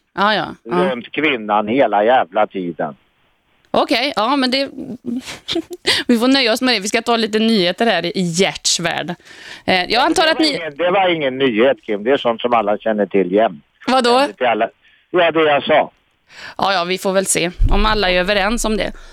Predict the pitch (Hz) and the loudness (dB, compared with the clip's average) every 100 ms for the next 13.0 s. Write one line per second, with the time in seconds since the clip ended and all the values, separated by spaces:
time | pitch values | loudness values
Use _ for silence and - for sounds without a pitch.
0 | - - _ - - - 269 311 247 247 | -20 -20 _ -20 -6 -2 2 2 2 0
1 | 240 330 294 311 285 247 - 247 196 202 | -2 0 0 2 0 0 0 0 0 -2
2 | 214 214 180 196 190 185 - 170 165 170 | 0 2 0 0 0 0 0 -2 0 0
3 | 170 196 170 165 170 160 165 160 175 165 | 2 0 0 -2 -2 2 0 0 -4 -4
4 | 185 170 160 160 135 - - 180 170 - | -4 -2 -2 -4 -4 -4 -2 0 0 0
5 | 175 160 202 240 - 135 190 _ _ _ | -2 0 0 0 0 -4 -6 _ _ _
6 | _ _ _ - 147 - 151 185 208 214 | _ _ _ -4 -2 2 4 6 6 4
7 | 233 220 214 202 196 165 160 147 135 135 | 2 0 0 0 2 2 2 0 -2 2
8 | 139 139 135 135 135 _ 120 104 - 92 | 2 4 2 2 0 _ -4 -4 -4 -6
9 | 92 120 208 220 196 190 175 170 175 156 | 0 0 2 0 0 0 -2 0 -2 2
10 | 151 131 123 104 107 92 82 78 - _ | 2 2 2 -2 -2 -4 -4 -10 -14 _
11 | _ _ - - - - - _ _ - | _ _ -8 -8 -10 -18 -20 _ _ -4
12 | 311 330 302 220 - 170 - 175 175 - | -2 2 0 0 -2 -2 -4 -2 -4 -4